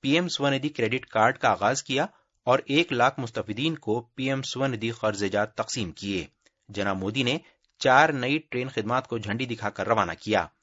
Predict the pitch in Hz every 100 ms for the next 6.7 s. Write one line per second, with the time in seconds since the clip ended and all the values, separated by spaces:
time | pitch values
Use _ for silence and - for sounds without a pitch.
0 | _ - 104 123 117 110 113 101 107 95
1 | 101 110 - 101 - 110 - - 113 95
2 | 101 117 92 85 104 92 - _ _ _
3 | _ - 110 107 107 107 110 107 107 110
4 | 147 - _ _ _ 131 131 127 123 -
5 | 143 147 - 135 131 - 123 135 147 127
6 | 113 107 117 170 120 98 101